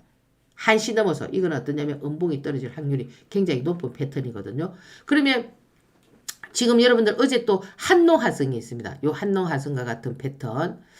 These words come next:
어, 여기 있네, 한농화성. 한농화성은 어제 어떤 모양이었냐면은 요게 지금 양봉이었습니다. 양봉인데 요렇게 도지로 바뀐 것은 오장에 힘을 발휘하지 못하고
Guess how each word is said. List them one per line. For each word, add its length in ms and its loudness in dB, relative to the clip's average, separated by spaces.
어, 280 -8
여기 140 0
있네, 140 0
한농화성. 680 -4
한농화성은 560 0
어제 160 -2
어떤 320 -2
모양이었냐면은 880 -2
요게 300 0
지금 180 -6
양봉이었습니다. 1000 0
양봉인데 880 -2
요렇게 240 2
도지로 340 2
바뀐 360 -4
것은 340 -4
오장에 680 2
힘을 400 0
발휘하지 440 0
못하고 480 -2